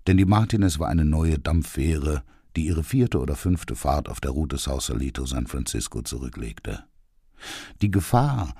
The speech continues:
lag vielmehr in dem dichten Nebel, der die Bucht bedeckte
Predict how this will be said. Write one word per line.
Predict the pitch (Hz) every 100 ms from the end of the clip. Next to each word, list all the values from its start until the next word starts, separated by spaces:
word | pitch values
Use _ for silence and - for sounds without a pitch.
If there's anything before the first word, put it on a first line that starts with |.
| - -
lag | 80 - -
vielmehr | 104 98 82 82 87
in | 78
dem | 71 62
dichten | 90 - - - 73
Nebel, | 80 82 64 65 62
der | 62
die | 62
Bucht | 65 67 - -
bedeckte | 57 60 - - 58 60